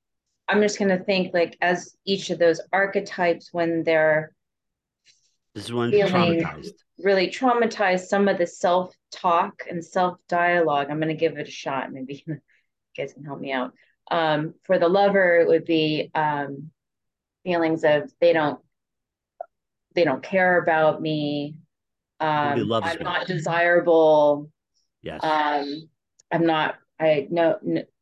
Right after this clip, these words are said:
Speaker 1: and no one regards me at all.
Speaker 2: Yes.
Speaker 1: Um, and so in a, in the, the self-talk of a warrior, a wounded warrior would be, um, I,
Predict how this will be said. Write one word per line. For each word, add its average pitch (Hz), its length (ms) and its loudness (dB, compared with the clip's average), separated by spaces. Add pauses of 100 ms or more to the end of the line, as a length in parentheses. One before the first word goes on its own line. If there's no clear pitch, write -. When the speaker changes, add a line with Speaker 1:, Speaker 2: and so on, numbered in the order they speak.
Speaker 1:
and 156 420 -8
no 165 240 2
one 151 520 -2 (180)
regards 147 500 -2
me 143 440 -4
at 147 100 -2
all. - 360 -2 (500)
Speaker 2:
Yes. 80 340 -16
Speaker 1:
Um, 143 380 -2 (340)
and 160 320 -2
so 160 720 2 (560)
in 165 140 -2
a, 156 220 -2
in 156 120 -2
the, 147 320 -2 (140)
the 156 80 -10
self-talk 175 760 0
of 160 200 2
a 151 120 -2
warrior, 165 960 2 (400)
a 160 100 -2
wounded 170 400 2
warrior 156 480 4
would 143 220 -6
be, 147 520 -4 (680)
um, 147 560 -4 (1200)
I, 151 480 0